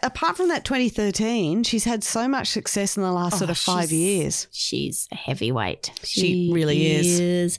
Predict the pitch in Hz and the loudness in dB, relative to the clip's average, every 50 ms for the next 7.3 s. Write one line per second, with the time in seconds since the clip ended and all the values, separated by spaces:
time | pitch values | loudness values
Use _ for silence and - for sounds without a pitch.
0 | - _ - - - - - 92 92 90 92 92 - - - - 156 - - 233 | -8 _ -20 -14 -10 -8 -6 -6 -4 -4 -4 -4 -6 -6 -4 -4 -2 0 0 0
1 | 190 180 160 156 156 175 190 185 - - - 131 - - 160 - - - _ _ | 0 0 0 0 0 0 0 -2 -2 -2 -2 0 0 -2 -4 -6 -10 -20 _ _
2 | _ _ _ _ _ _ _ - - - - - - 254 233 - 208 175 - 208 | _ _ _ _ _ _ _ -18 -18 -16 -10 -4 -2 0 0 2 0 2 2 2
3 | 202 196 190 185 185 - 233 226 202 185 175 185 208 190 185 - 165 170 175 175 | 2 2 2 2 2 2 2 2 4 4 4 4 2 2 0 0 0 0 0 0
4 | 175 190 208 262 269 196 139 - - - - _ _ _ _ _ _ - - - | 2 2 2 2 2 2 0 0 -2 -4 -8 _ _ _ _ _ _ -20 -20 -20
5 | - - - - - - - - - 311 339 381 466 494 494 - - 381 330 339 | -20 -20 -20 -20 -20 -20 -12 -6 -2 0 0 2 0 0 0 -2 -2 -2 0 2
6 | 330 302 214 180 165 170 170 185 190 196 175 - - - - 190 180 175 - - | 2 2 2 4 2 2 2 2 2 0 0 -4 -6 -6 -6 -6 -6 -6 -4 -4
7 | 233 190 185 - _ _ | -4 -6 -6 -10 _ _